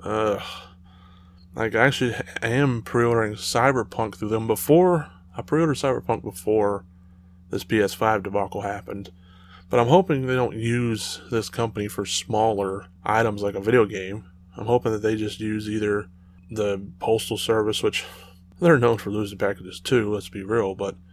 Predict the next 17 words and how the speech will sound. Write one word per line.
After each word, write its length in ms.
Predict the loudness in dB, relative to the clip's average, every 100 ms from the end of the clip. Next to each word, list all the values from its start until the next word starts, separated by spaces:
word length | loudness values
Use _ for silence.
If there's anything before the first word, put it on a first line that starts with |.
| -20 -20 -20 -20 -14
honestly, 540 | -2 2 4 2 0 0
I've 120 | 2
had 140 | 2
more 220 | 2 4 4
reliable 400 | 4 4 4 2
luck 180 | 0
with 100 | -2
the 60 | -8
Postal 360 | -2 0 0 0
Service 400 | 4 4 4 0
than 120 | 0
I 80 | 0
have 180 | -2
with 160 | -4 -4
this 160 | -4 -2
company 380 | -2 -2 -2
now. 280 | -2 0 -2